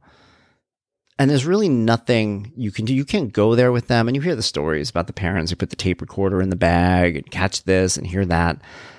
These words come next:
Um, I've never done that 'cause I never needed to do that. I've never not trusted his teachers. I've never had that issue. And I think if that becomes an issue, you reach out to the school, you reach out to the administration.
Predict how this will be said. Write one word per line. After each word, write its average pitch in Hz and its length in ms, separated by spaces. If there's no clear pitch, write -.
Um, 80 360
I've 160 160
never 202 260
done 165 220
that 170 160
'cause 139 100
I 135 60
never 139 240
needed 107 440
to 78 120
do 80 220
that. - 220
I've 101 180
never 151 240
not 117 400
trusted 71 580
his 107 180
teachers. - 600
I've 101 120
never 127 220
had 101 280
that 107 120
issue. 120 300
And 110 80
I 120 60
think 165 180
if 113 100
that 135 220
becomes 135 320
an 113 80
issue, 87 420
you 127 120
reach 127 240
out 104 140
to 113 80
the 110 40
school, 139 300
you 117 100
reach 98 180
out 92 140
to - 80
the 98 60
administration. 101 840